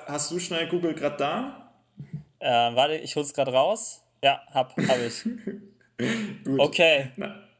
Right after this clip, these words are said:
Speaker 2: Oh mein Gott. Unfassbar. Bei mir hat es hundertdreiundsechzig Millionen Suchergebnisse.
Speaker 1: Ja, okay, dann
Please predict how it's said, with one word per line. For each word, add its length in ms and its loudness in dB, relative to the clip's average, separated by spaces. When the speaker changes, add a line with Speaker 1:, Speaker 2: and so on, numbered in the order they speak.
Speaker 2:
Oh 160 6
mein 260 2
Gott. 480 2
Unfassbar. 920 2
Bei 140 4
mir 200 4
hat 160 4
es 260 -4
hundertdreiundsechzig 1600 2
Millionen 720 -2
Suchergebnisse. 920 -8
Speaker 1:
Ja, 340 -8
okay, 420 -6
dann 420 -6